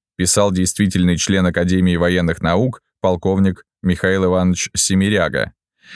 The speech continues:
Немецкие суда снабжали советские подлодки в Балтике продовольствием и горючим. Немцы помогли блокировать Ботанический залив, чтобы Запад не смог помочь Финляндии. Гитлер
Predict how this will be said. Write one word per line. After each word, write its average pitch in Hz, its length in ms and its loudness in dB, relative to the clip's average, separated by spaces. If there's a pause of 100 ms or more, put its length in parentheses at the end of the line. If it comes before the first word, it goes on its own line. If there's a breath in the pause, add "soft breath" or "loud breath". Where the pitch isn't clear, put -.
(240 loud breath)
Немецкие 110 600 0
суда 113 360 0
снабжали 104 500 0
советские 110 540 0
подлодки 90 580 0
в 82 80 -2
Балтике 82 640 0
продовольствием 95 800 0
и 92 40 2
горючим. 85 600 -2 (440 loud breath)
Немцы 123 520 2
помогли 107 460 0
блокировать 92 640 -2
Ботанический 95 680 -2
залив, 104 520 -2 (200)
чтобы 92 360 -2
Запад 98 360 0
не 92 100 2
смог 92 340 0
помочь 90 360 2
Финляндии. 85 720 0 (360 loud breath)
Гитлер 101 640 -2